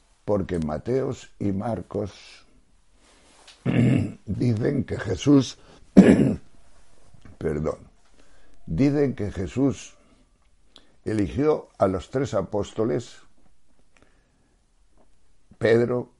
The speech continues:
Santiago y Juan, y subió al monte para transfigurarse, y se transfiguró delante de ellos.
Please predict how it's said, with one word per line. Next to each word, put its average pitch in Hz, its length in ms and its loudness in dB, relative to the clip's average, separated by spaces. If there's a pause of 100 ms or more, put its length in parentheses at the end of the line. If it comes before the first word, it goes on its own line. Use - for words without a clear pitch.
(120)
Santiago 82 920 -4 (560)
y - 140 -8
Juan, 117 560 -4 (1400)
y 117 120 2
subió 123 400 0
al 151 120 -4
monte 143 560 -6 (880)
para 110 360 0
transfigurarse, 73 1120 -8 (920)
y 127 100 2
se 110 240 -4
transfiguró 80 920 -8 (200)
delante 73 640 -10
de 67 260 -10
ellos. - 460 -20